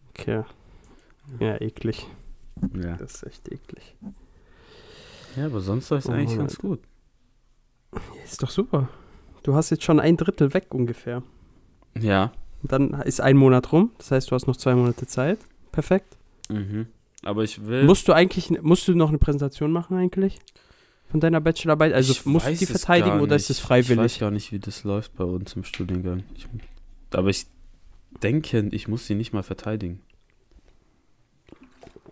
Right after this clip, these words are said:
Speaker 1: Okay, weil ich hab auch immer irgendwie nur so Halbwahrheiten darüber gehört. Ich bin mir nie sicher, ob das jetzt stimmt oder nicht, halt, ob das safe Pflicht ist oder nicht.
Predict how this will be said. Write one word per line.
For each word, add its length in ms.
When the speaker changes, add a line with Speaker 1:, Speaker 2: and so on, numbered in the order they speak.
Speaker 1:
Okay, 380
weil 160
ich 140
hab 120
auch 300
immer 300
irgendwie 280
nur 160
so 400
Halbwahrheiten 680
darüber 220
gehört. 280
Ich 100
bin 120
mir 80
nie 100
sicher, 300
ob 120
das 140
jetzt 140
stimmt 240
oder 140
nicht, 200
halt, 160
ob 200
das 360
safe 220
Pflicht 600
ist 140
oder 140
nicht. 300